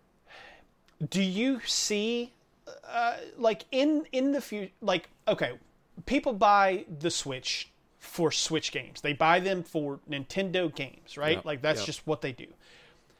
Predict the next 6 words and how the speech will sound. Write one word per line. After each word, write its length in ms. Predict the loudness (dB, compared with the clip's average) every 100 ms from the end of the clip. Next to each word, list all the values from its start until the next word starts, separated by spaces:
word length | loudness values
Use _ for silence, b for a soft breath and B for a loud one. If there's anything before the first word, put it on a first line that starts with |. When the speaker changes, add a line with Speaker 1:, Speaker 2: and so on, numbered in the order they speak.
| b _ -4
Speaker 1:
People 300 | -2 2 4
buy 220 | 6 4
PlayStations, 1040 | 2 -2 -2 -2 -2 -4 -8 -8 -8 -10 -14 _ _ _ _ _ _ _ _ _ _ _ _ _ _
I 140 | -2 0
think, 340 | 0 -2 -6
for 680 | -16 -4 0 2 2 -2 -8